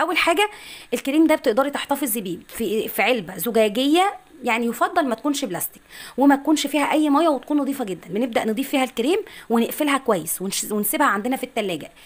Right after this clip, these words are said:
الكريم ده بيقعد معاكي من اسبوع لاسبوعين على حسب طريقتك في حفظه،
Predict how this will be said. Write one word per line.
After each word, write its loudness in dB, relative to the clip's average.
الكريم 6
ده 4
بيقعد 4
معاكي 0
من -2
اسبوع 2
لاسبوعين 0
على 0
حسب -4
طريقتك 0
في -8
حفظه، -4